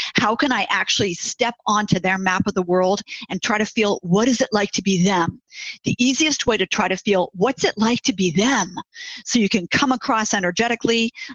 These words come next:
so you can say the right stuff, is to actually mirror them. So, you know, they, they lean back in their chair, you lean back in your chair. I know it sounds trivial, but you gotta try it. But you don't do it immediately. If they lean back, you don't, "Oh,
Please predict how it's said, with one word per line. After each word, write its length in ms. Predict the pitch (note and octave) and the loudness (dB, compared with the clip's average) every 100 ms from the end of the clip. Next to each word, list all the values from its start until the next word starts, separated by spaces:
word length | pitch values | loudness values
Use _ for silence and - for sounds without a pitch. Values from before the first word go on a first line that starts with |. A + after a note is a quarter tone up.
| _ F#3+ | _ -4
so 120 | F#3+ | -2
you 60 | |
can 140 | F#3 F3+ | -2 -2
say 160 | B3+ | -2
the 100 | A3+ | 0
right 180 | G3+ F#3 | 0 -2
stuff, 420 | - B3+ A#3+ A#3+ - - - - | -2 0 0 -4 -10 -16 -12 -2
is 140 | A3+ | 0
to 160 | B3 - | 0 0
actually 540 | G3 - A#3+ G#3+ G#3+ G#3 | 0 -2 0 0 0 0
mirror 300 | A#3+ C#4+ F3+ | 0 0 0
them. 220 | F2+ - _ - - - - | -2 -6 _ -20 -20 -20 -6
So, 360 | - G3+ G3 F#3+ | 0 2 2 2
you 80 | |
know, 280 | G3 F#3+ F#3 | 2 2 2
they, 640 | F#3 A3 A3 A3 A3 - F#3 | 2 2 2 0 0 -2 -2
they 180 | G#3 | 0
lean 240 | G#3+ A3+ A3+ | 0 -2 0
back 260 | G#3 G3+ | -2 -2
in 80 | G#3+ | -2
their 160 | G#3+ G#3+ | -2 0
chair, 500 | - A3 G#3+ A3 G#3+ _ _ _ G3 | 0 2 2 0 -2 _ _ _ -4
you 280 | G3+ C4+ | 0 2
lean 200 | A#3+ G#3+ | 2 0
back 280 | F#3+ F3 - | -2 -4 -4
in 40 | E3+ | -6
your 80 | |
chair. 220 | E3+ F3 - | -4 -4 -2
I 100 | F#3 | -2
know 200 | F#3+ A3+ | 0 -2
it 100 | - | 0
sounds 240 | A#3 A3 | -2 -2
trivial, 300 | - A#3 F#3 | -2 0 0
but 120 | - E3 | -2 -6
you 80 | - | -2
gotta 220 | G3 G#3 | 0 0
try 240 | - G3 D#3 | 0 0 -2
it. 100 | - - - - | -4 -10 -10 -4
But 120 | - A#3 | 0 2
you 80 | |
don't 200 | C4+ D#4 | 2 2
do 120 | D#4+ D4 | 2 2
it 80 | |
immediately. 500 | B3+ B3 G3+ - - | 4 2 0 -2 -6
If 80 | F#3+ | -2
they 160 | - C#4 | 0 2
lean 220 | D4 C4+ | 2 2
back, 240 | A#3 G#3+ - | 0 0 0
you 60 | |
don't, 160 | B3 A#3 | 0 2
"Oh, 220 | D4 G#3 | 0 0